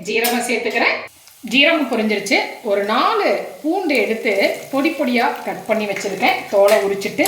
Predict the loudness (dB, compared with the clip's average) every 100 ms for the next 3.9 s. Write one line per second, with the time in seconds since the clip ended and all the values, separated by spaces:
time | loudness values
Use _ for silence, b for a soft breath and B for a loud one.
0 | 0 -4 -2 -2 -2 -2 -2 -2 -2 0
1 | 0 -2 -8 -6 0 2 2 0 0 0
2 | 0 -2 -6 -4 -4 -4 -4 -4 -4 0
3 | 0 -2 -6 -2 2 4 4 2